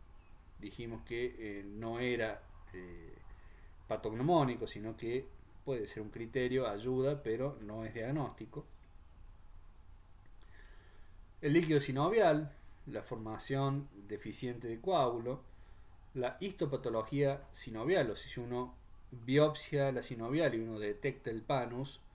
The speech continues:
es, eh, otro criterio a tener en cuenta, y, eh, la histopatología del nódulo reumatoide, cuando se hace la biopsia de estas, de estos nódulos.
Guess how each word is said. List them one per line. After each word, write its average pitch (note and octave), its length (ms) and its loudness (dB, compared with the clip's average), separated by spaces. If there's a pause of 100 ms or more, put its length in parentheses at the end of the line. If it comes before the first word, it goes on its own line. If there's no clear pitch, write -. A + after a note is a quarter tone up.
(720)
es, - 380 -4
eh, F#2+ 220 -10
otro A2 280 -4
criterio A2+ 400 2
a - 20 -2
tener G#2 220 -4
en A2+ 100 -4
cuenta, B2 520 -2 (840)
y, F3+ 340 0
eh, B2 320 2
la A2+ 100 2
histopatología C#3 840 4
del A#2 160 6
nódulo A2+ 340 2
reumatoide, G2 640 -4
cuando F#2 260 -12
se - 120 -4
hace G#2 160 -4
la G#2+ 100 -2
biopsia G#2+ 360 0
de G2+ 60 0
estas, G2 320 -8
de G#2+ 80 -2
estos F#2 240 -8
nódulos. F2+ 560 -14